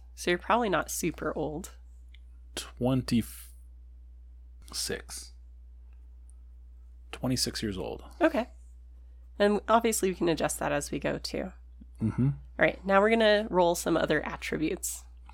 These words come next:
Speaker 2: Cool.
Speaker 1: Will give us time to think about things.
Speaker 2: Yeah, let's do it.
Speaker 1: All right, for your luck, we're gonna roll two D six plus six.
Speaker 2: I feel like this character is gonna be really lucky. The dice are gonna reflect that.
Speaker 1: No.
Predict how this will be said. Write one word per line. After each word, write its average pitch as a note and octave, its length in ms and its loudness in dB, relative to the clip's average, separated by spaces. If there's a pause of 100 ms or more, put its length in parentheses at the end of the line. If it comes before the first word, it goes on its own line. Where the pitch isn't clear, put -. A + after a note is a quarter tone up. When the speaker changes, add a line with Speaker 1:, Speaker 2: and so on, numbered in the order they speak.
Speaker 2:
Cool. A#2+ 440 4
Speaker 1:
Will E3+ 140 2
give D#3 160 -2
us D#3+ 80 -4
time D#3+ 220 2
to D#3 60 -6 (140)
think D#3+ 240 -4
about F3 300 -10
things. - 440 -12 (120)
Speaker 2:
Yeah, G#2 380 2
let's G2+ 200 -6
do G#2+ 280 2
it. - 120 -6 (140)
Speaker 1:
All G3+ 40 8
right, - 140 2
for - 120 0
your F#3+ 140 4
luck, E3+ 360 4 (220)
we're F#3 100 0
gonna F3 160 4
roll D#3 200 6
two A3+ 240 0
D A#3 120 2
six A3 300 -2
plus - 260 0
six. - 500 -4 (1800)
Speaker 2:
I - 60 -16
feel D3+ 220 6
like C#3+ 180 4
this - 140 0
character - 360 4
is A2+ 100 2
gonna G2+ 160 0
be F#2 80 -2
really G2+ 280 2
lucky. - 540 -6 (520)
The F2 80 -8
dice - 380 -4
are - 20 -10
gonna F#2 220 -2
reflect - 520 -4
that. - 240 -6 (140)
Speaker 1:
No. D#3+ 460 -2